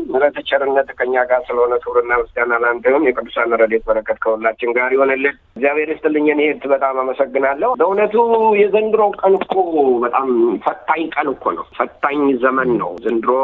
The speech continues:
በአንድም ሆነ በሌላ በጣም ዓለም በፈተና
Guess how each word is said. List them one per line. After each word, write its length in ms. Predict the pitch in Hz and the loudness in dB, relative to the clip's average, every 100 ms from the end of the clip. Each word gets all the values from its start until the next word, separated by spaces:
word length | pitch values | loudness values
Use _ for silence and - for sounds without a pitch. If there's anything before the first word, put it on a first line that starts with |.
| 135 131 - | 0 -2 -8
በአንድም 420 | - 120 123 131 131 | -4 -4 0 0 2
ሆነ 180 | 131 135 | 2 2
በሌላ 360 | 120 127 127 131 135 | 0 0 0 0 0
በጣም 520 | 127 - 147 185 214 196 139 127 127 | -2 -2 0 0 0 2 2 2 2
ዓለም 340 | 123 131 131 131 123 113 104 101 | 0 0 0 2 2 2 -2 -6
በፈተና 440 | 131 127 123 120 | -4 -4 -2 0